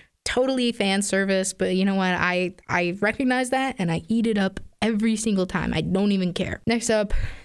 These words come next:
is History. I have to put it up here just 'cause it's so emotional, and, like, it was their last music video before hiatus, quote unquote hiatus. I'll get to that next episode <laughs> of A Lot of History. I will talk about hiatus and Zayn and whatever. It's emotional,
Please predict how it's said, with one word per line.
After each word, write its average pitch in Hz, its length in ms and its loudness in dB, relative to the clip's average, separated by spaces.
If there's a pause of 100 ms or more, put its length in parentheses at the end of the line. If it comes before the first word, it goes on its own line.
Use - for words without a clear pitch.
(220)
is 220 160 0
History. 180 640 0
I - 40 -2
have 226 180 0
to 226 80 0
put 214 140 2
it 208 80 2
up 202 160 -2
here 202 180 -2
just 214 220 -2
'cause 262 180 -2
it's - 260 -4 (500)
so 453 300 2
emotional, 202 840 2
and, 190 260 2
like, 185 200 0
it - 60 -2
was 202 260 -2 (420)
their 196 180 0
last 214 340 0
music 202 300 2
video 196 460 2
before 190 320 -4
hiatus, 196 880 0 (120)
quote 180 200 -2
unquote 165 280 -2
hiatus. 175 420 0
I'll 233 120 0
get 226 180 0
to 214 80 -2
that 175 160 0 (200)
next 196 280 0
episode 180 640 -2
<laughs> - 40 -8
of 202 240 -2
A 240 40 2
Lot 196 240 2
of 185 60 2
History. 185 400 -2 (360)
I 190 120 2
will 208 160 2
talk 214 180 0
about 202 200 2
hiatus 190 520 0
and 190 100 0
Zayn 175 220 0
and 180 100 -2
whatever. 165 320 -2 (200)
It's 262 140 -2
emotional, 302 520 -2